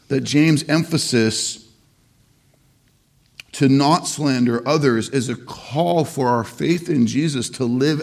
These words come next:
out in our words that honor him and others instead of tear them down. The fruit of faith is a person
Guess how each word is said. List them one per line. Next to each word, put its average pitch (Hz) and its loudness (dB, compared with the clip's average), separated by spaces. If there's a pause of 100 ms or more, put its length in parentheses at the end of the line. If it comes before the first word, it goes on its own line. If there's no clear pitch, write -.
(140)
out 175 0
in 151 0
our 135 0
words 165 2 (260)
that 131 0
honor 160 -2 (220)
him 185 0
and 147 2
others 143 4
instead 139 2
of 123 0
tear 135 0
them 117 0
down. 110 -4 (2000)
The 143 0
fruit 196 4
of 139 0
faith 190 -2
is 143 -2
a 135 2
person 180 0